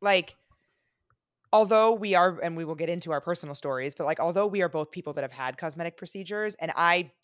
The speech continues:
don't regret mine in any way, I'm extremely, extremely happy that I did it. And I think that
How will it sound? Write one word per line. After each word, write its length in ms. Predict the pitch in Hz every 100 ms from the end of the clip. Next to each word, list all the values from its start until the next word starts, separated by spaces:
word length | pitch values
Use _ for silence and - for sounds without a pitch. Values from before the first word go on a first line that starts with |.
| -
don't 180 | 170 156
regret 380 | 151 147 143
mine 340 | 147 143 139 135 - _
in 220 | 175 170
any 320 | 170 151 151 147
way, 400 | 139 139 170 208
I'm 180 | 156
extremely, 960 | 143 - - - 160 147 180 180 175 151
extremely 400 | - - 143 139
happy 260 | 131 120
that 140 | 135 131
I 100 | 123
did 160 | 127
it. 180 | 135 220
And 140 | 220 147
I 80 |
think 240 | 135 147 139
that 220 | 143 135